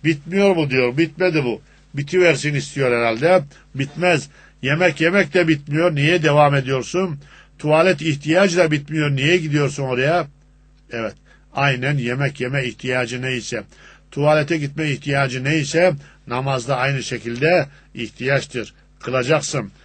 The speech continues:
Sabırlı ve dirençli olacaksın. Namaza karşı sabırlı ve dirençli olmak ne demek? Akıl bali olduğun günden itibaren ölünceye kadar namazını kılacaksın. Namazsız Müslüman olunmaz.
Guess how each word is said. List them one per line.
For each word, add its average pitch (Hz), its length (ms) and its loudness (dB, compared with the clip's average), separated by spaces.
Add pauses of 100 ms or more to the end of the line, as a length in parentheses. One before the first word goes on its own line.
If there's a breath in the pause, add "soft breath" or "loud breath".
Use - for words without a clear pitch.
(220 soft breath)
Sabırlı 151 600 2
ve 160 180 2
dirençli 147 380 0
olacaksın. 156 560 0 (380 loud breath)
Namaza 156 400 2
karşı 151 320 -2
sabırlı 156 460 0
ve 156 140 0
dirençli 156 360 -2
olmak 147 280 -2
ne 135 120 0
demek? 156 360 2 (640 soft breath)
Akıl 143 340 -4
bali 139 240 2
olduğun 135 440 -2
günden 135 300 -2
itibaren 135 720 0 (360 loud breath)
ölünceye 135 640 0
kadar 139 460 2 (300 soft breath)
namazını 127 560 -4
kılacaksın. 117 600 -6 (720 soft breath)
Namazsız 131 500 -4
Müslüman 143 360 -4
olunmaz. 143 600 0